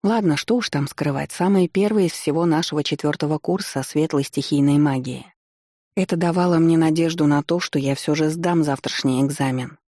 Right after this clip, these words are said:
и смогу обучаться высшей магии, получив королевскую стипендию. Но перед ним мне ещё надо было решить вопрос с лабораторной работой,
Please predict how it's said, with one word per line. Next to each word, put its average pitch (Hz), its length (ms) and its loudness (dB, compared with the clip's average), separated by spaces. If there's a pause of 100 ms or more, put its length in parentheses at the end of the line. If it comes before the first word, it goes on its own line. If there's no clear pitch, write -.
и 151 60 0
смогу 143 420 0
обучаться 143 680 -2
высшей 135 380 0
магии, 135 580 0
получив 139 420 -4
королевскую 143 640 -2
стипендию. 131 680 -4 (680)
Но 175 120 2
перед 185 280 2
ним 208 200 4
мне 196 180 6
ещё 180 240 0
надо 175 260 4
было 165 220 2
решить 156 360 0
вопрос 151 380 -4
с - 80 -12
лабораторной 151 640 0
работой, 160 640 -2